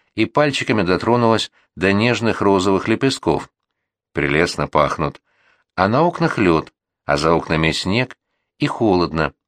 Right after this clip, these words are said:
"Рождество", подумалось ей. "Дивно", удивлялся Митрофан, поворачивая голову в разные стороны. "Недавно шумела вековая тайга,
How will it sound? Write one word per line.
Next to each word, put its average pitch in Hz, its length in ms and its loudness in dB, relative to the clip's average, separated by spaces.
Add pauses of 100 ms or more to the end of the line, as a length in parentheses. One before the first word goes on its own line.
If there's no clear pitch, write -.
(600)
"Рождество", 139 800 0 (260)
подумалось 76 520 -2
ей. 73 260 0 (2750)
"Дивно", 95 680 0 (200)
удивлялся 101 560 2
Митрофан, 101 560 2
поворачивая 82 560 2
голову 92 380 2
в 80 60 0
разные 87 360 2
стороны. 82 560 0 (460)
"Недавно 82 540 -2
шумела 80 460 0
вековая 85 520 0
тайга, 101 460 0